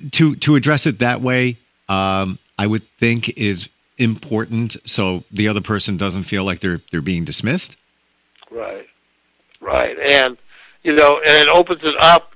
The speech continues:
Speaker 2: so that we're each making statements about what we think or what we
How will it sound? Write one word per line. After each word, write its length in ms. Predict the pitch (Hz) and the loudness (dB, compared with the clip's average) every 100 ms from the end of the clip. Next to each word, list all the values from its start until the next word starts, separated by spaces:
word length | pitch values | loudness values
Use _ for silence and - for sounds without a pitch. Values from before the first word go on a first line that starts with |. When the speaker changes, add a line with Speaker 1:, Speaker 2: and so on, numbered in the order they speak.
| _ _ _ - | _ _ _ -2
Speaker 2:
so 80 | 147 | 4
that 180 | 147 139 | 6 6
we're 240 | 143 143 139 | 4 4 2
each 220 | 180 180 - | -4 -12 2
making 440 | 165 147 147 139 123 _ _ - - - - | 4 4 2 0 -4 _ _ -20 -20 -18 -2
statements 420 | 180 185 165 151 | 4 4 4 -2
about 200 | 143 147 | 2 2
what 120 | 143 131 | 2 -6
we 120 | 123 - | -8 2
think 260 | 170 160 135 | 4 4 -2
or 80 | |
what 180 | 131 135 | -2 -2
we 120 | 120 | -4